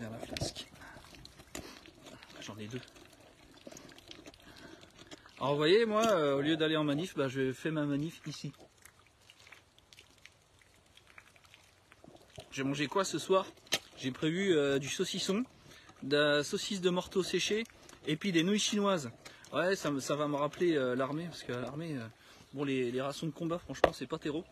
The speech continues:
<clears throat> Et on se prenait des nouilles chinoises. Donc, je vais me faire, euh, je vais me faire cuire les nouilles chinoises sur le,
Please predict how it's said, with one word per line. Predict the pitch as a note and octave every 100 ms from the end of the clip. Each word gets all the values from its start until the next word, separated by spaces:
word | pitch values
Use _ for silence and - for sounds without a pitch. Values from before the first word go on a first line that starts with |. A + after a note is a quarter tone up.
| -
<clears throat> | A3+ C4+ F3+ F#3+ - - - - - - - - -
Et |
on | -
se | -
prenait | C3 D3+
des | C3
nouilles | B2 C3+
chinoises. | - C#3+ C#3 - - - - - - - - - - - - - - -
Donc, | B2
je | B2+
vais | B2
me |
faire, | - D#3+
euh, | C3+ A#2+
je |
vais | C3
me |
faire | C3 C3
cuire | - E3
les | C#3+
nouilles | C#3 C3+
chinoises | - C#3+ E3
sur | - D3+
le, | C#3 B2+